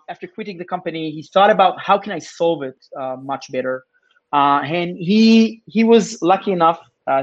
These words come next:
to go to think about an innovative and patented, uh, technology, uh, that we call D F C, Distributed Fragments Cryptography, that, in short, uh, allows us to perform cryptographic operations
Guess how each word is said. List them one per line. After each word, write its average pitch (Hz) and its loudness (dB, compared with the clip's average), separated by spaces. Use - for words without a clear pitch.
to - -16
go 165 0
to 160 -14
think 185 -6
about 151 4
an 139 -8
innovative 151 -2
and 135 -8
patented, 147 -2
uh, 143 -2
technology, 147 -2
uh, 139 2
that 147 0
we 175 4
call 165 4
D 160 6
F 147 2
C, 160 0
Distributed 156 -2
Fragments 147 0
Cryptography, 135 -4
that, 165 2
in 202 2
short, 196 2
uh, 143 -10
allows 185 2
us 190 -6
to 196 -14
perform 190 -6
cryptographic 170 -4
operations 170 -8